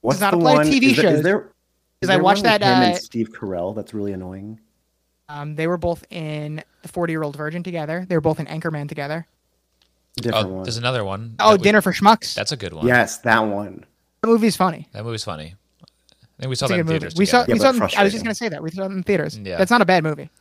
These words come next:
Speaker 2: It
Speaker 1: Yeah,
Speaker 2: may
Speaker 1: but
Speaker 2: not
Speaker 1: it's
Speaker 2: be
Speaker 1: very
Speaker 2: for you.
Speaker 1: frustrating.
Speaker 2: Okay, but it's not a bad movie.
Speaker 3: <laughs>
Speaker 2: We could argue about this for hours.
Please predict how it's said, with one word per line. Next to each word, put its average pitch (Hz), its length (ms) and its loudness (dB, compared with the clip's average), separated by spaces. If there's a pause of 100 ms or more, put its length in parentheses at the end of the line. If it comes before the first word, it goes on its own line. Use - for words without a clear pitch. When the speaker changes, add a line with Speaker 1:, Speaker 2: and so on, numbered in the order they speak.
(640)
Speaker 2:
It - 60 -8
Speaker 1:
Yeah, - 60 4
Speaker 2:
may - 80 8
Speaker 1:
but 330 40 8
Speaker 2:
not 330 100 6
Speaker 1:
it's 240 80 0
Speaker 2:
be 294 60 4
Speaker 1:
very 202 100 4
Speaker 2:
for 196 60 2
you. 202 100 4
Speaker 1:
frustrating. 87 420 0 (520)
Speaker 2:
Okay, 170 140 -4
but 156 140 -8
it's 165 80 -6
not 202 120 0
a 151 40 -6
bad 156 240 0
movie. 165 180 -4 (140)
Speaker 3:
<laughs> - 1400 -14
Speaker 2:
We 311 100 4
could 247 120 6
argue 185 240 6
about 165 180 0
this 170 120 -4
for 156 140 -2
hours. 180 240 0